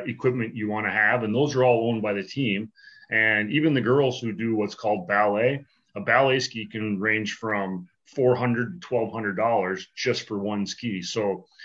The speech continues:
there is a lot of costs involved. So for us, team-wise, we enjoy the fact that,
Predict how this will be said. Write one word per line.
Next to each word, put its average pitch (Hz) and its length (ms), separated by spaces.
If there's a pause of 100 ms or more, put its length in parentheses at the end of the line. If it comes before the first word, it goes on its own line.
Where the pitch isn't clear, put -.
(120)
there 131 100
is 151 80
a 131 60
lot 131 340
of 107 180
costs 123 380
involved. 135 440
So 120 360 (260)
for 143 140
us, 139 340 (300)
team-wise, 117 680
we 139 200
enjoy 131 300
the 117 80
fact 110 480
that, 101 280